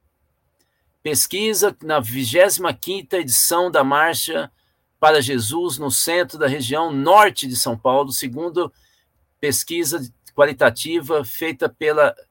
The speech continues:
liderada pela Esther Solano, da Universidade Federal de São Paulo, Márcio Moreto Ribeiro e Pablo Hortelado, da usp. Então,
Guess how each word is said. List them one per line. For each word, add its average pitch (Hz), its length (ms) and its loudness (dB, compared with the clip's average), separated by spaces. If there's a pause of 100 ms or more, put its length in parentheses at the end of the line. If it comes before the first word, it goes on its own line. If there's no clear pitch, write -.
(120)
liderada 143 480 0
pela 151 180 -6
Esther 175 380 0
Solano, 160 560 -4
da 135 280 2 (320)
Universidade 139 720 0
Federal 147 320 2
de - 80 -6
São 135 220 -2
Paulo, 156 400 4
Márcio 147 420 0
Moreto 143 520 -4
Ribeiro 143 540 -2 (320)
e 131 120 -2
Pablo 180 460 4
Hortelado, 170 540 2
da 185 200 6
usp. 226 480 2 (3000)
Então, 220 440 0